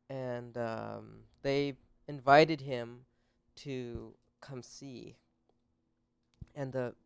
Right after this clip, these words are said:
botanists on the hill had, uh, understood now that the saguaro belonged to a different, uh, to its own distinct genus,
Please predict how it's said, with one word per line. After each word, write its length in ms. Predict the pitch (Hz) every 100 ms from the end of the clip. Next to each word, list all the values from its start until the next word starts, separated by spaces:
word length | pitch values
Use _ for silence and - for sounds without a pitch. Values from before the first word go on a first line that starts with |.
| _
botanists 600 | 139 190 - 151 139 -
on 160 | 123 117
the 60 |
hill 420 | 120 202 208 147
had, 400 | 131 143 127 120 - _ _ _ _ _ _
uh, 280 | 127 113 - - _ - _ _ -
understood 760 | 165 170 139 - - 147 135
now 400 | 135 143 147 139
that 240 | 127 107
the 80 | -
saguaro 840 | - - 139 160 202 208 175 160 - _ _ _ _ _ _ _
belonged 560 | 156 147 147 151 160 -
to 260 | - 147
a 60 | 131
different, 560 | 120 - 147 - 139 - _ _ _ _ _ _ _ _
uh, 320 | 127 117 110 - _ _
to 160 | 156 143
its 160 | -
own 340 | 143 160 165 147
distinct 720 | 131 - - 147 - - - _ _ _ _ 127
genus, 640 | 120 127 120 85 - -